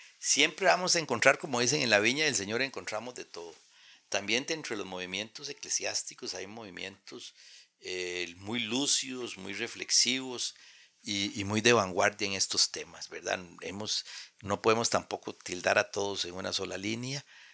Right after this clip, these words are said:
pero efectivamente, por eso yo decía que la, la, la encíclica Laudate Si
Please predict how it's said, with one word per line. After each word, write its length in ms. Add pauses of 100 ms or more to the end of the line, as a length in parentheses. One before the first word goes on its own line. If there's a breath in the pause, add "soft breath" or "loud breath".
(120)
pero 220
efectivamente, 960
por 160
eso 160
yo 100
decía 300
que 120
la, 200
la, 260
la 100
encíclica 600
Laudate 560
Si 260